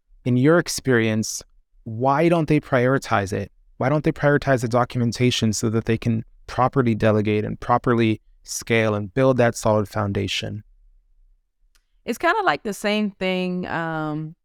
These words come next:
Speaker 2: it's kinda like where in a, in, in certain communities, when you make more money, you increase your expenses. It's like,
Speaker 1: Yeah.
Speaker 2: it's a mindset thing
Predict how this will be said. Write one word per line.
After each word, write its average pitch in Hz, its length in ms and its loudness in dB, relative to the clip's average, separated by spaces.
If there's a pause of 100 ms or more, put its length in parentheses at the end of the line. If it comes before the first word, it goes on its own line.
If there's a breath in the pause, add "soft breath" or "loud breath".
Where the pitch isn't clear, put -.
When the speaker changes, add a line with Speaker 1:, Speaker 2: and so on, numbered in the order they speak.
(1120)
Speaker 2:
it's - 140 -8
kinda 240 280 0
like 202 340 -2 (120)
where 165 460 -2
in 170 220 -4
a, - 40 -6
in, 170 240 -6
in 170 140 -6
certain 180 300 -2
communities, 175 680 -6 (380)
when 170 340 -4
you 160 800 -4 (220)
make 170 340 -4
more 170 220 -2
money, 175 460 -4 (440)
you 170 140 -4
increase 175 400 -4
your 156 100 -2
expenses. - 640 -10 (760)
It's 170 160 -6
like, 180 160 2
Speaker 1:
Yeah. 113 100 6
Speaker 2:
it's 113 100 -2
a 190 40 -2
mindset 180 560 -4
thing 131 340 -8